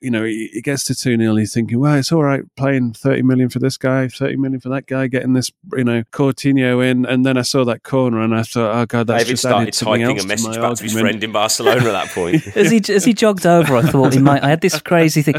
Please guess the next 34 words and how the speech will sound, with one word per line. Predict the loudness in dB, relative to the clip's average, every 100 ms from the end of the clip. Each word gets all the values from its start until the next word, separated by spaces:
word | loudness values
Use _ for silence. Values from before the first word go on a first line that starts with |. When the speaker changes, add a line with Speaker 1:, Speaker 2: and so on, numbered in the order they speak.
| -6 -6 0
Speaker 3:
You |
remember | 2 2
how | 4 4
Norberto | 4 4 2 4 0
Solano | 2 2 4 2
couldn't | 0 -2 0 0
take | 0 0
a | 0
bad | -2 0
corner? | 0 2 2 0
I | -2
thought, | 0 0
"Oh, | 0
there's | 0
gonna | 2 4
be |
an | 4
Speaker 2:
Yeah. | 4
Speaker 3:
amazing | 4 4 4 2 0 0 0
whipped | 2 2 0
Speaker 1:
Yeah. | 2
Speaker 3:
in, | 4
undefendable." | 4 2 -2 -2 0 2 2 2
Speaker 2:
My | 2
mate | -2
went, | -6
"He's | -6
gonna | -2 -2
score | -2 0 0
direct | 2 2 0 0
like | -2 2
Bailey." | 2 2 0 -2 -8
<laughs> | -4
Speaker 3:
Yeah. | -2 -2